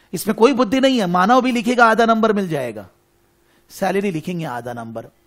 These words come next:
बेनिफिशियल लोन का कैलकुलेशन चार महीना का, क्योंकि आपने लोन दिसंबर में लिया, मार्च तक, सही लिखेंगे एक नंबर। मान लीजिए टोटल आपका रॉन्ग है,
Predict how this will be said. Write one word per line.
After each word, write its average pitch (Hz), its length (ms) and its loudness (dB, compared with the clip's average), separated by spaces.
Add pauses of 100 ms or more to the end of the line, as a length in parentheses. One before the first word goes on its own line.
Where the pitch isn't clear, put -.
(500)
बेनिफिशियल 190 680 -2
लोन 180 240 -2
का 190 120 -4
कैलकुलेशन 156 760 -6
चार 151 320 -6
महीना 147 260 -10
का, 151 200 -10 (840)
क्योंकि 151 200 -8
आपने 143 280 -2
लोन 151 240 -4
दिसंबर 143 420 -6
में 143 120 -8
लिया, 139 240 -8
मार्च 127 340 -10
तक, 123 140 -14
सही 143 240 -10
लिखेंगे 156 360 -10
एक 151 260 -14
नंबर। 110 280 -12 (340)
मान 220 140 6
लीजिए 269 240 4
टोटल 285 380 8
आपका 285 220 10
रॉन्ग 277 280 10
है, - 260 2